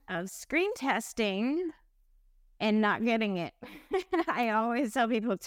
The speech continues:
"Don't give up." I literally screen tes-, tested for every soap I auditioned for, and I went to the final round eight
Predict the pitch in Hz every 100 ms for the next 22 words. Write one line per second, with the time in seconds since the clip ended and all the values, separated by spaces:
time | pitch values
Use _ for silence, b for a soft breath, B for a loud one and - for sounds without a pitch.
0 | 226 202 185 214 180 190 156 - b b
1 | b b b 220 254 262 240 226 262 285
2 | 285 - 226 220 220 220 202 196 - 220
3 | 185 - 180 180 - _ _ - _ 208
4 | - - 233 233 240 277 254 - 220 220
5 | 208 190 185 185 - 220 233 285 311 339
6 | - 196 190 185 196 196 - 196 196 196
7 | 190 208 208 196 180 175 202 240 - _
8 | _ - 190 202 - -